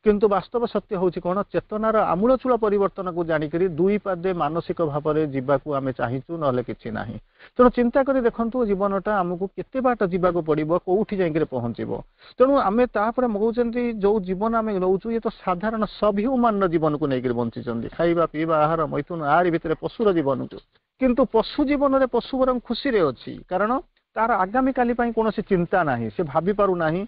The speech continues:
ତାର, ଉଁ, ପୁଅ ପାଇଁ bank balance ରଖିଯିବ, ପୁଅ ପାଇଁ କୋଠା କରିଯିବ, ସ୍ତ୍ରୀ, ମୁଁ ଚାଲିଗଲା ପରେ ସ୍ତ୍ରୀ କଣ ହବ? ମେଡିକାଲରେ ଗୋଟେ ଜାଗାରେ ମୁଁ ବର୍ତ୍ତମାନ ଠିଆ ହେଇକରି ରହିଛି, ଗୋଟେ ସେଇଠି ବସିଥିଲୁ, ଏବେ ବି ମଧ୍ୟ ସେ ମେଡିକାଲ, ସେ ରାସ୍ତା ଉପରେ ଠିଆ ହେଇକରି ବର୍ତ୍ତମାନ ଆପଣମାନଙ୍କର class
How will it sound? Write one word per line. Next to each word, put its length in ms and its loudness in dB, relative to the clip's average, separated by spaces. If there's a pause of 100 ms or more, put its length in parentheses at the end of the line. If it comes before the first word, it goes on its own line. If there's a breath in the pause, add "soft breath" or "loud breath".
(300)
ତାର, 200 4
ଉଁ, 680 0
ପୁଅ 160 4
ପାଇଁ 240 0
bank 260 0
balance 280 0
ରଖିଯିବ, 560 0
ପୁଅ 140 2
ପାଇଁ 200 -2
କୋଠା 300 -4
କରିଯିବ, 460 -2
ସ୍ତ୍ରୀ, 280 -4
ମୁଁ 240 0
ଚାଲିଗଲା 420 2
ପରେ 160 0
ସ୍ତ୍ରୀ 240 -4
କଣ 240 0
ହବ? 300 -2 (360)
ମେଡିକାଲରେ 460 2
ଗୋଟେ 240 0
ଜାଗାରେ 260 0
ମୁଁ 80 -2
ବର୍ତ୍ତମାନ 300 -2
ଠିଆ 300 0
ହେଇକରି 300 -2
ରହିଛି, 380 -2 (380)
ଗୋଟେ 280 2
ସେଇଠି 380 -2
ବସିଥିଲୁ, 680 -2 (180)
ଏବେ 220 2
ବି 120 0
ମଧ୍ୟ 200 0
ସେ 100 -4
ମେଡିକାଲ, 360 -2
ସେ 100 -6
ରାସ୍ତା 280 -4
ଉପରେ 160 -4
ଠିଆ 240 -4
ହେଇକରି 220 -2
ବର୍ତ୍ତମାନ 240 -4
ଆପଣମାନଙ୍କର 420 -2
class 260 0